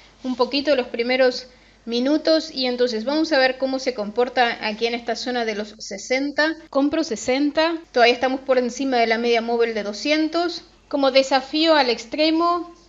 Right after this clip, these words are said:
todavía no está dando señal de rebote, pero esos sesenta en principio están queriendo ser respetados.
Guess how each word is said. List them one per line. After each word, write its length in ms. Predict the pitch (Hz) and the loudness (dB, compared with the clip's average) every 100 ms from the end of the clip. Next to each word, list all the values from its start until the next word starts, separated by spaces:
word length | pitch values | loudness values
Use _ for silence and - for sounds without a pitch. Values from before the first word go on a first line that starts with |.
| _ | _
todavía 240 | - 214 | -4 0
no 80 | 247 | 0
está 220 | 254 269 | -2 -2
dando 280 | 262 277 311 | 0 0 -2
señal 480 | 330 277 254 262 294 | -4 -4 0 0 2
de 80 | 285 | 2
rebote, 460 | 240 214 294 294 | 0 0 0 0
pero 180 | 269 240 | -2 0
esos 220 | 262 285 269 | 0 0 -4
sesenta 720 | - - 220 - 269 294 285 | -6 -6 -6 -2 0 0 0
en 120 | 269 | -2
principio 460 | 226 240 - 302 294 | -2 -8 -6 -4 -4
están 280 | 277 269 262 | -4 -4 0
queriendo 380 | 240 277 339 | 0 0 -2
ser 220 | 330 339 311 | -2 -2 -2
respetados. 920 | 294 - 226 254 262 269 302 302 - | -4 -2 0 2 4 4 2 -2 -8